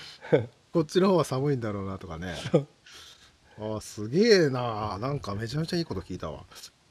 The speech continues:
Speaker 2: <laughs>
Speaker 1: まあ、多分これだけでね、フランス語がペラペラになるとは思ってないですけれども、
Speaker 2: うん。
Speaker 1: まあ、なんかこう、漫然と広くやるよりは、なんかこう、フォーカスしてやった方が。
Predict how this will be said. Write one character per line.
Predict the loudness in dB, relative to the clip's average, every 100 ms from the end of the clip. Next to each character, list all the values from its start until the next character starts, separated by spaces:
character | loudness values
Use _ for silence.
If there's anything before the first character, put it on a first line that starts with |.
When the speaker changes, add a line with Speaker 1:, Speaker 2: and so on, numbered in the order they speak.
| -12 -4
Speaker 2:
<laughs> | 0 2 0 -4 -6 -2 -4 -4 -14 -16 -18 0 6
Speaker 1:
ま |
あ、 | 12
多 | 12
分 | 12
こ | 12
れ | 12
だ | 12
け | 12
で | 12 12
ね、 | 10 10
フ | 8
ラ | 8
ン |
ス | 6
語 | 4
が | 6
ペ | 4
ラ | 8
ペ | 8
ラ | 10
に |
な | 10
る | 10
と | 10
は |
思 | 10 8
っ |
て | 6
な | 6 6
い |
で | 4 2
す |
け | 0
れ | 0
ど | 2
も、 | 4 6 8 6 2 -6 -20 -20 -20 2
Speaker 2:
う |
ん。 | 6
Speaker 1:
ま |
あ、 |
な | 8
ん |
か | 6
こ | 6 8 8 8
う、 | 6
漫 | 6 6
然 | 6 6
と | 8 8 8 4 _ _ _ -20 -20 _ _ _ _
広 | 0 6 6 6
く | 8
や | 8 8
る | 6
よ | 6
り | 6
は、 | 8 8 8 8 6 2 -4
な | -10
ん |
か | -8
こ | -6 -6
う、 |
フ | -4 -4
ォ |
ー |
カ | -2 -4
ス | -6
し | -10
て | -12
や | -12
っ | -6
た | -4
方 | -4
が。 | -8